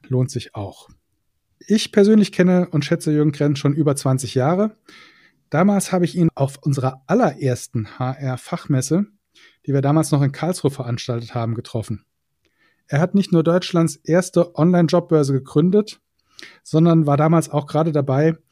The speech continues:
bei seinem ersten Exit den Verkauf der D V Job A G an Stepstone umzusetzen. Ich kann mich noch erinnern, dass wir damals noch schnell farbigen Teppichboden als Streifen über den Gang gelegt haben,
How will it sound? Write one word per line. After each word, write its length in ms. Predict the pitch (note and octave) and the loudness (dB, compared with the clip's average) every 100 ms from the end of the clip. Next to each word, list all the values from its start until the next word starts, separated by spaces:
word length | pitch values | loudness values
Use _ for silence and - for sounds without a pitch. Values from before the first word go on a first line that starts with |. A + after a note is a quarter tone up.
| _ _ _ - | _ _ _ -2
bei 140 | C#3 | 2
seinem 240 | C#3 C3+ C#3+ | 4 2 2
ersten 320 | D#3 - C#3+ | 0 0 -2
Exit 680 | D3 - - C#3+ - - - | -4 -4 -6 -6 -8 -8 -2
den 120 | C#3 | -2
Verkauf 500 | C#3 B2+ C#3 D#3 - | -2 -2 0 0 0
der 140 | C#3 | -2
D 160 | B2+ C#3+ | 0 -2
V 100 | C3+ | -2
Job 300 | C3 D3 C#3+ | -2 -4 -4
A 60 | |
G 280 | C#3 C#3+ C#3+ | -2 0 0
an 140 | C#3+ C3+ | -2 -6
Stepstone 640 | - B2 - B2 A#2 G#2+ _ | -4 -8 -4 -4 -4 -6 _
umzusetzen. 800 | D#3 C3+ C#3 A#2 A2 - G#2+ - _ _ _ _ _ _ _ _ | 0 0 2 -2 -2 -6 -10 -12 _ _ _ _ _ _ _ _
Ich 100 | - | -12
kann 120 | - D#3+ | -2 -2
mich 140 | D3 | 2
noch 100 | D3 | 2
erinnern, 400 | C#3+ C3+ F3 F3 | 2 4 2 2
dass 160 | C#3+ D3 | 0 0
wir 60 | |
damals 360 | C3+ D#3 D#3 C#3+ | 0 2 0 0
noch 140 | C#3 | -2
schnell 300 | - D3 D#3 | 2 2 2
farbigen 720 | C#3+ D3 C#3+ D3+ C#3+ C#3 - - | 2 -2 0 0 2 0 -4 -8
Teppichboden 760 | - E3 D#3 - C3 C3+ C#3+ - _ _ _ _ _ - | -2 0 0 4 4 6 2 -6 _ _ _ _ _ -6
als 180 | C3+ C3+ | -4 -4
Streifen 460 | - C3+ E3 E3+ | -2 2 2 4
über 160 | E3 C#3+ | 2 4
den 160 | C3+ C3+ | 4 4
Gang 260 | C#3 F#3 | 4 4
gelegt 480 | D3+ A#2+ B2+ B2 - | 4 4 2 0 -2
haben, 420 | C3+ C#3 F3 - | 0 2 2 -2